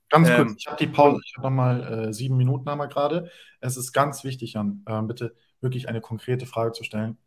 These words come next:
Speaker 1: weil sonst verlierst du auch Zeit, weißt du.
Speaker 2: Tut
Speaker 1: Bitte,
Speaker 2: mir
Speaker 1: wenn
Speaker 2: leid.
Speaker 1: du da, nein, nein,
Speaker 2: Darf ich
Speaker 1: kein
Speaker 2: die
Speaker 1: Problem.
Speaker 2: nächste Frage über? Ge-, darf ich
Speaker 1: Ganz
Speaker 2: die
Speaker 1: kurz
Speaker 2: nächste?
Speaker 1: noch. Ganz kurz.
Speaker 2: Ja.
Speaker 1: Du darfst aufbauen, es ist gar kein Problem, aber dann braucht es irgendwie eine konkrete Frage, sowas wie,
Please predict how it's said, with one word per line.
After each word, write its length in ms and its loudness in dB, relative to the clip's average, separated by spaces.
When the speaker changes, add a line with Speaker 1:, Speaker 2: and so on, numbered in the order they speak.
Speaker 1:
weil 100 0
sonst 160 -2
verlierst 360 0
du 100 -4
auch 220 -2
Zeit, 420 -2
weißt 220 -6
du. 180 -4
Speaker 2:
Tut 100 0
Speaker 1:
Bitte, 40 6
Speaker 2:
mir 80 10
Speaker 1:
wenn 80 6
Speaker 2:
leid. 80 -2
Speaker 1:
du 60 -8
da, 280 6
nein, 120 8
nein, 120 8
Speaker 2:
Darf 40 0
ich 60 -
Speaker 1:
kein 40 2
Speaker 2:
die 160 4
Speaker 1:
Problem. 40 4
Speaker 2:
nächste 280 0
Frage 240 2
über? 520 -2
Ge-, 160 -10
darf 160 2
ich 60 -10
Speaker 1:
Ganz 140 2
Speaker 2:
die 20 -6
Speaker 1:
kurz 160 -2
Speaker 2:
nächste? 20 0
Speaker 1:
noch. 240 -2
Ganz 140 -10
kurz. 120 -10
Speaker 2:
Ja. 60 -6
Speaker 1:
Du 100 -2
darfst 360 6
aufbauen, 460 0
es 100 -4
ist 120 -10
gar 200 2
kein 160 -6
Problem, 280 -2
aber 120 -2
dann 200 0
braucht 280 -4
es 140 -8
irgendwie 240 -8
eine 100 -8
konkrete 400 -8
Frage, 220 2
sowas 300 -6
wie, 200 -6